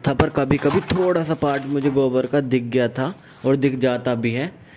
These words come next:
जिससे मैं check करके डालता हूँ। और अगर हमारा खाद fully processed नहीं है, तो हमें उसे थोड़ी देर रख के छोड़ देना चाहिए कट्टे में या किसी भी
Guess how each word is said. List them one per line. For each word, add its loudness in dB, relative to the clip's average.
जिससे -2
मैं 0
check -2
करके 0
डालता 0
हूँ। -2
और 2
अगर 2
हमारा 0
खाद 0
fully 2
processed 0
नहीं 2
है, 0
तो 0
हमें 0
उसे 2
थोड़ी 2
देर 0
रख 0
के 0
छोड़ 6
देना -4
चाहिए 0
कट्टे -4
में -6
या -4
किसी -6
भी -2